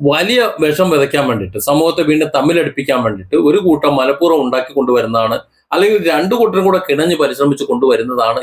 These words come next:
ഹിജാബ് പ്രശ്നമെന്നാണ് എനിക്ക് തോന്നുന്നത്. ഇവിടെ ഏത് തരത്തിലാണ് ആ ഹിജാബ് വിഷയം വരുന്നത് എന്ന് ഇവിടെയുള്ള മാധ്യമങ്ങളോ ആ സ്ഥാപനമോ പറയുന്നില്ല. പല ചാനലുകളും മാറി മാറി നോക്കി. അതിൽ കൊടുക്കുന്ന ഇന്റർവ്യൂവിൽ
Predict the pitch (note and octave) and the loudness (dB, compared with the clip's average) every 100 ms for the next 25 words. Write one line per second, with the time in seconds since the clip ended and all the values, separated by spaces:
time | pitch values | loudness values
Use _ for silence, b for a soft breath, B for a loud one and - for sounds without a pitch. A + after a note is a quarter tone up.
0 | A#2 A2+ B2+ C3 B2 A2 A#2+ A2+ A#2 A2 | -8 -2 0 0 -4 -6 -4 -2 0 -2
1 | A2+ - E3+ F#3 E3 - _ _ _ _ | -6 -4 0 0 0 -6 _ _ _ _
2 | _ B B B _ _ _ - D#3+ G#3+ | _ B B B _ _ _ -2 2 2
3 | A3 G#3+ - - D3+ F#3 B3 A3 F#3+ F3+ | 2 0 -4 0 2 2 2 0 -2 0
4 | F#3+ E3+ E3+ E3 D3+ D3+ D#3+ C3 C3 D#3+ | 0 0 -2 -2 -2 0 0 -2 -2 -2
5 | D#3+ D#3 B2+ B2 D#3 C#3+ C3+ D3 D3 C3+ | 0 0 0 0 0 2 2 2 2 0
6 | A#2+ C#3 - _ _ - C#3+ F#3+ G3 F#3 | 2 0 -2 _ _ -2 2 4 4 2
7 | D#3+ D#3+ F#3 G#3+ F#3+ D3 C3 C#3+ - - | 2 0 0 0 2 2 2 0 -4 -6
8 | D#3 F#3 - C#3+ E3+ G3 D#3+ D3 F#3+ G#3 | -2 -2 0 0 0 0 2 0 0 0
9 | G#3+ A#3 F3+ A2 E2 - _ _ _ _ | 2 2 2 -2 -6 -14 _ _ _ _
10 | _ _ - F#3 G3+ F3 F#3+ G3+ G3 F#3+ | _ _ -2 0 0 0 0 2 2 2
11 | E3+ D#3+ F#3+ F3+ E3 D3 B2 - E3 - | 2 0 2 2 0 2 0 0 -4 -4
12 | _ _ D#3 G3 G3+ F#3 F#3+ F3 F3 F3+ | _ _ 0 2 4 4 2 0 2 2
13 | F3 D#3 F#3+ | 4 2 0